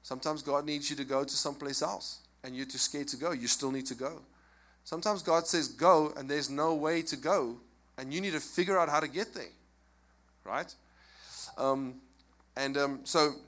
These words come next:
for certain, in Moses' case, it wasn't like Pharaoh was like, "Hey, my long-lost brother, you know, long time no see. What's been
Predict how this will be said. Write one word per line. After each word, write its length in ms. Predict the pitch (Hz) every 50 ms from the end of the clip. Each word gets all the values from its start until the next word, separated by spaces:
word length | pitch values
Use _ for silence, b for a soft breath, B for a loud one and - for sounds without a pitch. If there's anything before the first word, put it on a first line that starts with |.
| - _ _ - -
for 180 | - - - 143
certain, 420 | - - 185 214 226 220 - 151
in 140 | 139 135 127
Moses' 380 | 135 160 214 226 190 175 - -
case, 280 | - 131 127 123 -
it 120 | - 190 185
wasn't 300 | 208 220 180 208 175 160
like 180 | 143 131 127
Pharaoh 260 | - - 170 185 190
was 120 | 165 147 131
like, 180 | 143 135 131
"Hey, 420 | - - 202 269 285 277 277 269 247
my 200 | 226 240 240 233
long-lost 560 | 226 226 233 233 226 220 226 214 190 - 139
brother, 540 | 170 220 254 247 190 165 143 131 113 - - -
you 80 | - 170
know, 140 | 190 190 170
long 240 | 156 180 214 233 214
time 220 | - 226 226 220
no 140 | 220 214 196
see. 540 | - - - - 247 254 254 240 190 139 120
What's 200 | 135 175 - -
been 280 | - 220 214 196 175